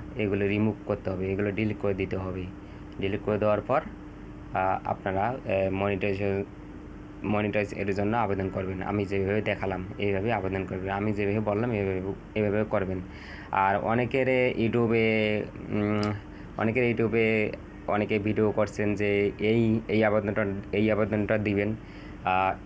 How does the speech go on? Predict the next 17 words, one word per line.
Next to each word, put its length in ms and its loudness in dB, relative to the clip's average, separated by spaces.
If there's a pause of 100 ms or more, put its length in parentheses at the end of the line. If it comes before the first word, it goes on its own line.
আসলে 400 0
তাদের 300 0
আবেদন 420 2
কখনোই 300 0
দিবেন 220 0
না, 280 -4
কেননা 360 0 (500)
একটা 560 2
আবেদন, 520 4
আহ, 380 2
দুইবার 560 2
দিলে 360 2 (100)
এই 360 2
একই, 480 4
আহ, 120 4
একই 400 2
লেখা 320 0